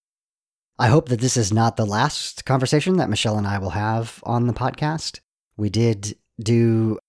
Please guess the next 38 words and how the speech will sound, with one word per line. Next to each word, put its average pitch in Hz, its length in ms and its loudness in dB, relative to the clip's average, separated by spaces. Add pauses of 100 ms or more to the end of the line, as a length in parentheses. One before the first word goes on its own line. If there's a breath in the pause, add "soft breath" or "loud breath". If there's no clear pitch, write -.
(160)
listener 113 340 0
questions. 170 640 -2 (260)
Uh, 98 380 -2
we 123 160 4
did 135 320 4
end 151 200 6
up - 240 0
cutting 139 420 4
one 143 260 4
question 101 640 -4 (260)
that 95 300 -8
was 92 160 -6
about 98 320 -4
our 90 120 -4
kids, 95 680 -6
and 92 200 -6
we 92 100 -4
both 104 560 -6
fumbled 113 380 0
around 104 520 -4 (540)
for 107 120 -2
about 107 260 -2
ten 110 320 2
minutes 107 640 -2
without 101 320 -2
a 92 60 -6
coherent 101 580 -6
thought, 87 540 -4
and 90 240 -4
we 92 100 -4
ultimately 92 360 -6
cut - 280 -8
that. - 280 -8
So 92 140 -6
that 95 220 -4
is 92 100 -8
a 90 60 -8
potential 95 600 -6